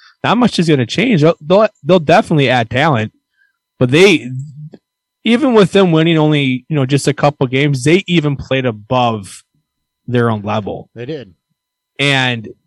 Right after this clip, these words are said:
Speaker 1: you can't expect to see much more wins. You're gonna expect to see the same amount of playing from behind, if not more. S-, as long as Swift can stay healthy, which has been his biggest concern, is his durability.
Speaker 2: Yeah.
Speaker 1: He is a top,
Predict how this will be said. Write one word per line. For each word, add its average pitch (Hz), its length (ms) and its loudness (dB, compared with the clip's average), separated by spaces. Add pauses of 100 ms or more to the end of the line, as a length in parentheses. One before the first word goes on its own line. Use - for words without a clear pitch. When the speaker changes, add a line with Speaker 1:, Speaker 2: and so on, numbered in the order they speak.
(1120)
Speaker 1:
you 151 140 -2
can't 180 200 2
expect 151 400 0 (480)
to 131 100 -2
see 156 240 -2
much 123 440 -4
more 117 160 0
wins. 104 280 -8
You're 120 60 -4
gonna 123 80 -6
expect 117 340 -4
to 117 60 -6
see - 160 -6
the 123 120 -4
same 135 240 -4
amount 131 200 -2
of 117 80 -8
playing 117 260 -6
from 117 140 -8
behind, 107 320 -8
if 101 140 -10
not 107 180 -10
more. 107 480 -8 (640)
S-, - 180 -20
as 127 140 -6
long 156 140 2
as 202 120 0
Swift 156 360 0
can 139 100 0
stay 135 320 0
healthy, 110 400 -2
which 123 200 -2
has 104 120 -8
been 120 300 -6
his 107 120 -6
biggest 113 440 -8
concern, 123 500 -4 (260)
is 107 100 -6
his 101 100 -10
durability. 110 600 -2 (360)
Speaker 2:
Yeah. 139 220 -10 (580)
Speaker 1:
He 139 180 2
is 151 240 4
a 113 60 -6
top, 147 420 0